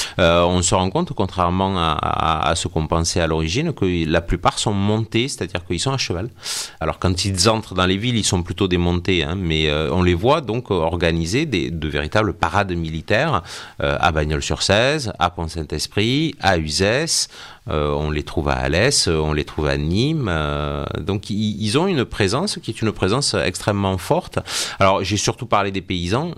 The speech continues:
mais il y a aussi une dimension urbaine. Donc il y a aussi des Tuchins urbains, hein. Ce qui fait d'ailleurs la force du mouvement, hein, et son, son originalité, euh,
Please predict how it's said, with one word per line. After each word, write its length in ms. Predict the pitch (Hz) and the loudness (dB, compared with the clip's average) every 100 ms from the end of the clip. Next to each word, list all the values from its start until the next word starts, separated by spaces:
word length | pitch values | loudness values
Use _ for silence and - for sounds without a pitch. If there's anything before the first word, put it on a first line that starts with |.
| - | -10
mais 260 | - 87 92 | -4 -2 2
il 40 | |
y 60 | 82 | 2
a 40 | |
aussi 240 | 78 78 131 | 2 0 0
une 140 | 117 | 0
dimension 420 | 92 90 90 123 | 2 2 2 2
urbaine. 440 | 127 104 87 85 110 107 - - - 98 | 2 2 2 2 -2 -10 -18 -20 -20 -6
Donc 200 | 78 73 - | -4 -4 2
il 40 | |
y 20 | 95 | 4
a 60 | |
aussi 200 | 90 143 | 4 2
des 120 | 131 | 0
Tuchins 340 | - 95 - 120 | -2 -2 0 2
urbains, 400 | 117 98 85 82 - - _ - | 2 0 0 -2 -4 -20 _ -14
hein. 100 | - - - - | -12 -12 -14 -12
Ce 100 | - | -8
qui 140 | 107 | -4
fait 100 | - | 0
d'ailleurs 260 | 147 123 120 | 4 4 4
la 100 | 113 | 0
force 340 | - 131 - | -2 -6 -4
du 100 | 120 | -2
mouvement, 560 | 110 110 110 135 147 107 | 0 0 2 2 2 2
hein, 200 | 107 98 | 2 2
et 100 | 90 | 0
son, 340 | - 87 85 | 0 0 0
son 220 | - 95 | -2 0
originalité, 840 | 90 90 82 90 82 95 165 151 92 | 2 0 0 0 0 0 0 0 0
euh, 160 | 73 | -2